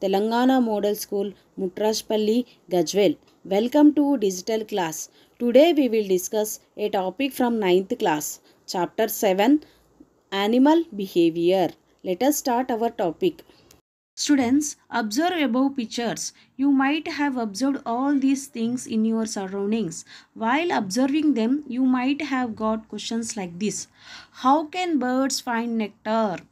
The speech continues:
Who teaches a bird how to make a nest? In this lesson,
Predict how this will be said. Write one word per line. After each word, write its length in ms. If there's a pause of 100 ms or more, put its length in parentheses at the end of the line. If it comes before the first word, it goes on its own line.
(580)
Who 300
teaches 600
a 140
bird 460
how 420
to 160
make 400
a 100 (320)
nest? 480
In 160
this 220
lesson, 480